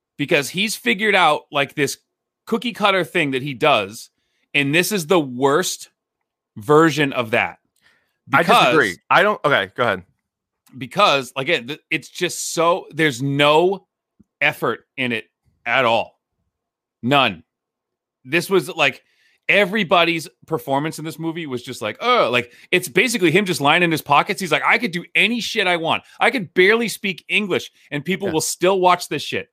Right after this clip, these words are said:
Speaker 2: Correct.
Speaker 1: It doesn't matter.
Speaker 2: Correct.
Speaker 1: It doesn't matter. And, and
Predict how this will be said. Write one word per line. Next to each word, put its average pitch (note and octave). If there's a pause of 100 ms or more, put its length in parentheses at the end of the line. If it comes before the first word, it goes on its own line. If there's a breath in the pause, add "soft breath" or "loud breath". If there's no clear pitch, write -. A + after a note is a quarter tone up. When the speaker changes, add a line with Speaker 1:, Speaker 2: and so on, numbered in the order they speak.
(200)
Speaker 2:
Correct. C3
Speaker 1:
It F#3+
doesn't F#3
matter. E3 (100)
Speaker 2:
Correct. A#2+
Speaker 1:
It -
doesn't F#3
matter. F3
And, D#3
and E3+